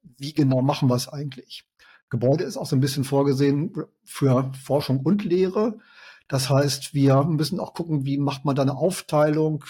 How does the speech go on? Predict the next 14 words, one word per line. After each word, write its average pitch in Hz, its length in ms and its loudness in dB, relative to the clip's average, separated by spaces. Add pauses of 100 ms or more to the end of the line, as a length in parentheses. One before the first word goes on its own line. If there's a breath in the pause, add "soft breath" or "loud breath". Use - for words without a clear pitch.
ähm, 135 340 -2
wie 135 120 0
macht 131 320 -2
man 131 200 2
da 123 220 2
auch 131 400 -2 (480 soft breath)
so 143 100 -4
Zugänglichkeit 147 840 2
zu - 160 -2
Räumen. 170 560 0
Wir 135 160 0
wollen 139 180 0
zum 131 240 -2
einen, 139 400 0